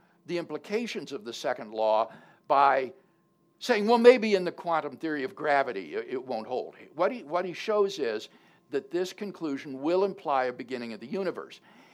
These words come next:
And the only way to avoid that conclusion, he says, is if at some time in the past you say that time's arrow turns around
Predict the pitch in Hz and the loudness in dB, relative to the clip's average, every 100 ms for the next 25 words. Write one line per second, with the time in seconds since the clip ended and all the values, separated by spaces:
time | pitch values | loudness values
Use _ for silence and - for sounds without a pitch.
0 | - 190 190 190 202 208 247 262 240 202 | -6 -2 0 -2 2 2 2 -2 2 4
1 | 196 160 143 - - 214 311 349 226 180 | 4 2 2 -2 2 8 10 8 6 2
2 | 139 - 120 - 131 98 71 - - _ | 2 -4 -14 -12 -8 -8 -8 -16 -20 _
3 | _ 143 - 117 73 78 - - - - | _ -12 -6 -6 -4 -8 -14 -20 -20 -10
4 | - 269 185 151 - - _ _ 214 202 | 4 8 8 4 -6 -14 _ _ 6 6
5 | 113 92 - - _ _ _ _ _ _ | 6 -2 -8 -20 _ _ _ _ _ _
6 | _ 139 147 - 202 233 277 208 220 220 | _ -2 0 0 -2 -2 0 0 0 0
7 | 220 214 147 135 - 151 - 190 151 139 | -2 0 0 0 -2 -12 -6 -4 -4 -6
8 | - 185 185 180 190 175 196 185 196 - | -8 -6 -4 -6 -2 0 4 2 0 -6
9 | 226 214 196 165 160 196 151 95 90 | -4 -4 -4 -2 0 0 0 -2 -10